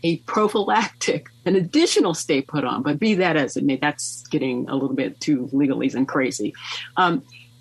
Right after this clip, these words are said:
anyway, the, uh, government said any injury to the plaintiffs, that would be the landlords via their rental, the rental group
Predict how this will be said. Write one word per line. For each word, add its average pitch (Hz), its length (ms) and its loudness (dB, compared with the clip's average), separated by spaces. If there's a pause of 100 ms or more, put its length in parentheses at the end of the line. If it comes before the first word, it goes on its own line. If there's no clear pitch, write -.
(1080)
anyway, 185 600 4 (100)
the, 165 400 2
uh, 156 240 2
government 226 500 2
said 143 460 -2 (440)
any 262 520 4
injury 214 480 2 (100)
to 247 80 0
the 254 100 2 (140)
plaintiffs, 269 540 2
that - 160 -4
would 131 140 -2
be 160 120 0
the 214 160 2 (100)
landlords 160 840 2 (100)
via 135 320 2
their 147 240 2
rental, 151 640 -2 (140)
the 123 160 -6
rental 160 260 0
group 127 300 -2